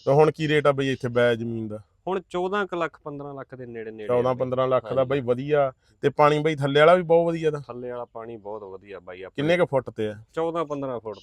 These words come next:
Speaker 2: ਤੇ ਆ ਜੀ।
Speaker 1: ਇਹਦਾ ਫਿਰ ਬਈ ਪੰਜਾਬ ਤੋਂ ਵੀ ਰਿਕਾਰਡ ਆਪਣੇ ਤਾਂ ਬਈ ਅਠਾਈ ਤੀਹ ਫੁੱਟ ਤੇ ਹੈਗਾ ਨਾ।
Speaker 2: ਹੂੰ।
Speaker 1: ਕਿ ਲੋਕਾਂ ਨੇ ਬਈ ਸਾਡੇ ਪਤਾ ਨੀ ਝੋਨਾ ਲਾ ਲਾ ਕੇ ਮੁਕਾ ਦੇਣਾ
Speaker 2: ਪਰ
Speaker 1: ਮੈਨੂੰ
Speaker 2: ਬਾਈ
Speaker 1: ਪਤਾ।
Speaker 2: ਫਰਕ ਤਾਂ ਪੈਂਦਾ ਹੀ, ਹੁਣ ਝੋਨੇ ਦਾ ਵਾਟਰ ਲੈਵਲ ਤਾਂ ਥੱਲੇ ਜਾਂਦਾ ਹੀ
Speaker 1: ਜਾਂਦੇ
Speaker 2: ਆ।
Speaker 1: ਹੀ ਜਾਂਦਾ, ਜਦੋਂ ਸਾਰੀਆਂ ਹੁਣ ਮੱਛੀਆਂ ਛੱਡਤੀਆਂ।
Speaker 2: ਹਾਂ।
Speaker 1: ਇੱਕ ਆ ਹੁਣ ਮੱਕੀ ਆਈ ਆ ਸਾਡੇ,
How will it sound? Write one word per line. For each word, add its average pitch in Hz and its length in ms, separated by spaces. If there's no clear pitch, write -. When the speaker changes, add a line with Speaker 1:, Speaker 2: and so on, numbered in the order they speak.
Speaker 2:
ਤੇ 95 80
ਆ 87 40
ਜੀ। 82 140
Speaker 1:
ਇਹਦਾ 139 140
ਫਿਰ 135 140
ਬਈ 131 120
ਪੰਜਾਬ 135 460
ਤੋਂ 156 80
ਵੀ 151 80
ਰਿਕਾਰਡ 135 320
ਆਪਣੇ 131 340
ਤਾਂ 127 100
ਬਈ 127 120
ਅਠਾਈ 120 240
ਤੀਹ 131 200
ਫੁੱਟ 131 300
ਤੇ 117 100
ਹੈਗਾ 117 280
ਨਾ। 131 120
Speaker 2:
ਹੂੰ। 101 240
Speaker 1:
ਕਿ 156 80
ਲੋਕਾਂ 156 280
ਨੇ 151 60
ਬਈ 147 140
ਸਾਡੇ 139 220
ਪਤਾ 139 140
ਨੀ 143 60
ਝੋਨਾ 131 280
ਲਾ 120 140
ਲਾ 123 160
ਕੇ 117 100
ਮੁਕਾ 117 320
ਦੇਣਾ 113 140
Speaker 2:
ਪਰ 113 60
Speaker 1:
ਮੈਨੂੰ 139 160
Speaker 2:
ਬਾਈ 135 160
Speaker 1:
ਪਤਾ। 123 180
Speaker 2:
ਫਰਕ 123 200
ਤਾਂ 127 100
ਪੈਂਦਾ 104 280
ਹੀ, 104 120
ਹੁਣ 113 120
ਝੋਨੇ 110 280
ਦਾ 113 100
ਵਾਟਰ 110 280
ਲੈਵਲ 113 260
ਤਾਂ 107 140
ਥੱਲੇ 104 220
ਜਾਂਦਾ 90 160
ਹੀ 107 160
Speaker 1:
ਜਾਂਦੇ 104 120
Speaker 2:
ਆ। 104 40
Speaker 1:
ਹੀ 104 40
ਜਾਂਦਾ, 104 220
ਜਦੋਂ 113 140
ਸਾਰੀਆਂ 120 360
ਹੁਣ 127 100
ਮੱਛੀਆਂ 120 400
ਛੱਡਤੀਆਂ। 113 400
Speaker 2:
ਹਾਂ। - 380
Speaker 1:
ਇੱਕ - 140
ਆ 143 80
ਹੁਣ 143 140
ਮੱਕੀ 131 360
ਆਈ 127 160
ਆ 123 80
ਸਾਡੇ, 117 280